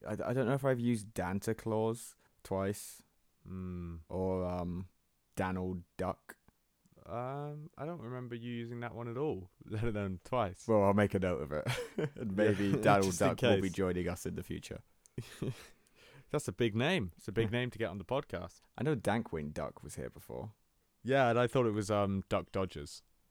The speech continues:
Speaker 1: Yeah.
Speaker 2: Which I called Duck Rogers. And,
Speaker 1: <laughs>
Speaker 2: yeah.
Speaker 1: And then we
Speaker 2: That
Speaker 1: went
Speaker 2: was
Speaker 1: off
Speaker 2: a
Speaker 1: about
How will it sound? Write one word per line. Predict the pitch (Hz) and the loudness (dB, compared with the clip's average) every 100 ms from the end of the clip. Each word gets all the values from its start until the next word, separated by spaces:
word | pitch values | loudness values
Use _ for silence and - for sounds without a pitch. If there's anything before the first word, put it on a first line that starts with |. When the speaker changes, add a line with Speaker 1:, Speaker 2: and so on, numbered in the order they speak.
| _ | _
Speaker 1:
Yeah. | - - | -18 -14
Speaker 2:
Which | - 92 | -12 -2
I | 95 90 - | -2 -2 -6
called | 95 87 | -6 -6
Duck | - 69 - | -6 -8 -6
Rogers. | 90 87 69 71 - _ _ _ _ - | -8 -8 -10 -16 -20 _ _ _ _ -8
And, | 98 82 - _ _ _ _ | -6 -6 -12 _ _ _ _
Speaker 1:
<laughs> | _ _ _ - - | _ _ _ -16 -10
Speaker 2:
yeah. | 87 69 | -8 -8
Speaker 1:
And | - 95 | -4 0
then | 98 | 2
we | 98 | 4
Speaker 2:
That | 117 | 4
Speaker 1:
went | 110 | 4
Speaker 2:
was | 95 | 4
Speaker 1:
off | 92 | 4
Speaker 2:
a | |
Speaker 1:
about | 98 95 | 4 2